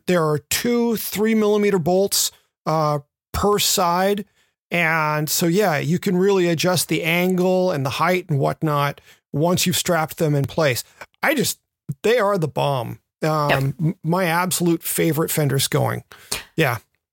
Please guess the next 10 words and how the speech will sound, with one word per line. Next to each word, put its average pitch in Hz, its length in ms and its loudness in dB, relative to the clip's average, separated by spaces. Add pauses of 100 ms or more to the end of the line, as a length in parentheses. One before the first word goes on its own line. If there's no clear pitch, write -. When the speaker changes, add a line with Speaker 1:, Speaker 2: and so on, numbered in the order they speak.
(100)
Speaker 2:
Yeah, 165 260 2
I've, 202 220 -2
I've 160 260 0
sold - 880 -2
S 170 160 0
K 156 140 -2
S 147 180 0
fenders 151 460 -2
for 147 240 0
years 151 720 -2